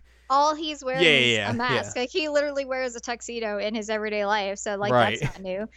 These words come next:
Speaker 1: Add a cape and a mask, and it's him.
Speaker 2: She's seen most of his outfit. <laughs>
Speaker 1: Right, so, like,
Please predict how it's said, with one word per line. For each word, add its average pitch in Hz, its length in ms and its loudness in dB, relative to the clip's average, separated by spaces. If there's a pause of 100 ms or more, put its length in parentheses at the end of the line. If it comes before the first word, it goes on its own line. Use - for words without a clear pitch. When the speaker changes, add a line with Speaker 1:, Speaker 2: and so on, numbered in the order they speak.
(200)
Speaker 1:
Add 233 240 -2
a 233 40 -4
cape 226 280 0
and 226 80 -4
a 208 60 -6
mask, 214 400 -4
and 214 100 -8
it's 208 120 -12
him. 202 400 -8 (360)
Speaker 2:
She's 175 340 0
seen 180 300 8
most 151 280 12
of - 60 6
his 147 160 6
outfit. - 760 2
<laughs> - 20 -10
Speaker 1:
Right, 262 500 2
so, 262 280 -2
like, 247 340 0